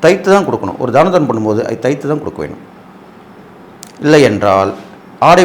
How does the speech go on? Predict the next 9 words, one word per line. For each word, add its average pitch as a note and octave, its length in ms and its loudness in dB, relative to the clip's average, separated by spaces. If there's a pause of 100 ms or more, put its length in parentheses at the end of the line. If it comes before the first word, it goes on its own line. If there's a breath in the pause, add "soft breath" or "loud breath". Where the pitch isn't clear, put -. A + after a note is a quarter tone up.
பழையதாகிவிட்டாலோ, A2 720 2 (240)
நமக்கு B2+ 280 -4 (120)
பிடிக்காமல் D#3 560 2
போ-, - 140 -12 (760)
இறுக்கமா D#3 340 2
இருக்கு A2 240 -2 (140)
அப்படின்னா, C3 260 -2 (200)
அப்ப F#3+ 180 -6
கொடுக்கலாம். E2 340 -8